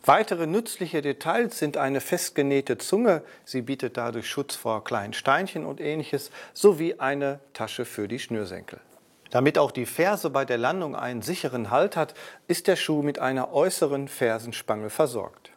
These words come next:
Die Zwischensohle besteht aus Solite, das hochwertigste Dämpfungsmaterial, das Essex zu bieten hat. Und optimiert wird die Dämpfung durch zusätzliche Gel-Dämpfungselemente,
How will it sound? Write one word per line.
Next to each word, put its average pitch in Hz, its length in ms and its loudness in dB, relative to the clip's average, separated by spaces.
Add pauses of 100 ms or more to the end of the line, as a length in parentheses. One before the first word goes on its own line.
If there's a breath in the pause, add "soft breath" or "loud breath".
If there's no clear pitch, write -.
(320)
Die 139 80 4
Zwischensohle 208 640 6
besteht 175 420 2
aus - 300 -2
Solite, 185 580 4 (300 loud breath)
das 127 180 -2
hochwertigste 147 720 2
Dämpfungsmaterial, 123 1040 0
das 117 300 -4
Essex 104 420 -6
zu 151 160 0
bieten 104 320 -6
hat. - 240 -18 (460)
Und 131 120 2
optimiert 151 560 4
wird 180 160 2
die 151 120 -2
Dämpfung 180 400 -2
durch 139 280 -2
zusätzliche 180 640 0
Gel-Dämpfungselemente, 151 1400 2